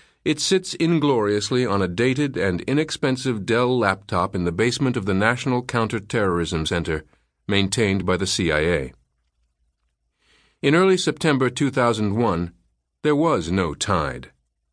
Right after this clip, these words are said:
and the N S A was a little-noticed agency attempting to downsize by a third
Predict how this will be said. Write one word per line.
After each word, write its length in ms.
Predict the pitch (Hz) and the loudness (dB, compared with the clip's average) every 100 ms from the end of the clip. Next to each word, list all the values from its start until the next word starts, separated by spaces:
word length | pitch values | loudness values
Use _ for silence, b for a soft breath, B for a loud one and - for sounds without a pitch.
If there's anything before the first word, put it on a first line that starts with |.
| B B B | B B B
and 120 | 127 | 0
the 120 | 127 156 | 4 4
N 80 | |
S 180 | 165 147 | 2 2
A 180 | 156 175 | 0 2
was 200 | 151 107 | 0 0
a 40 | |
little-noticed 760 | 101 143 170 151 139 143 135 - | 0 0 0 0 0 0 -4 -4
agency 480 | 101 95 98 - 98 | -2 -2 -2 -2 -4
attempting 500 | 92 - 120 120 127 | -2 -2 -2 -2 -4
to 100 | 120 | -2
downsize 800 | 95 113 113 113 - 107 107 107 | 0 2 2 0 0 2 2 0
by 160 | 101 95 | 0 0
a 100 | 90 | -2
third 520 | - 135 123 120 | -2 0 0 -2